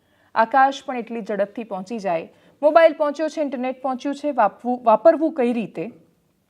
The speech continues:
એની સદબુદ્ધિ પણ પહોંચી જાય. અને માણસ જે રીતે આગનો ઉપયોગ ખૂબ બુદ્ધિપૂર્વક કરતા શીખ્યો,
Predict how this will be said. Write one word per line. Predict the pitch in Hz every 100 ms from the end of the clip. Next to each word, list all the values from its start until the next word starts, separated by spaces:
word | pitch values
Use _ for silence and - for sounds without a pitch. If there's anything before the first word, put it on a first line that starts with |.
| _ _
એની | 277 262
સદબુદ્ધિ | - 247 214 190 269
પણ | 320 269
પહોંચી | 220 185 208
જાય. | 175 175 226 - _ _ _ _
અને | 208 220
માણસ | 220 247 302 226
જે | 262
રીતે | 247 240
આગનો | 226 208 202 233
ઉપયોગ | 208 196 208 220 226
ખૂબ | 247
બુદ્ધિપૂર્વક | 196 190 262 269 226 214 220
કરતા | 202 180 202
શીખ્યો, | 196 302 - 214 160